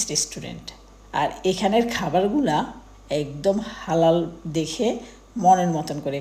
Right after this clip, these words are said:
খাওয়া যায়। নাহলে ইতালিয়ান অনেক রেস্টুরেন্ট আছে, ওইখানে আমরা গিয়ে খেতে পারি না, কারণ হারাম এবং হালালের একটা বিষয় আছে।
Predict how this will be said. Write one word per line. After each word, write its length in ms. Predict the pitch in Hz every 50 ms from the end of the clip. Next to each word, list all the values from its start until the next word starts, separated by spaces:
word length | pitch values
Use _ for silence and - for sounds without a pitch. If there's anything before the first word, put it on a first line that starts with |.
| 135 -
খাওয়া 240 | - 135 127 127 120 117
যায়। 180 | - - - - - - - - - - - - - - -
নাহলে 260 | 240 214 220 233 247 240 294 254
ইতালিয়ান 440 | - - 302 302 302 302 269 254 220 196 190
অনেক 180 | 196 208 202 196 - 208
রেস্টুরেন্ট 440 | 175 - - - 170 156 160 151 135 127
আছে, 240 | - - - - 202 254 330 - - - - - - - - - - - 147
ওইখানে 320 | 165 165 - 214 175 175 170 156 151
আমরা 240 | 147 139 147 160 175 180 151 165
গিয়ে 220 | 185 175 165 175 220 - - -
খেতে 240 | - 240 - - 160 156
পারি 220 | - 139 131 127 117 -
না, 80 | - - 165 - - - - - - - - - - - -
কারণ 240 | 185 165 165 160 156 165 - -
হারাম 420 | - 175 156 147 151 165 180 208 277 233 190
এবং 160 | 175 165 151 156 160 -
হালালের 480 | - - 143 143 156 151 156 160 160 156 160
একটা 180 | 156 - - 151 135 127 135
বিষয় 340 | 151 - - - 160 147 - - -
আছে। 260 | - - - - -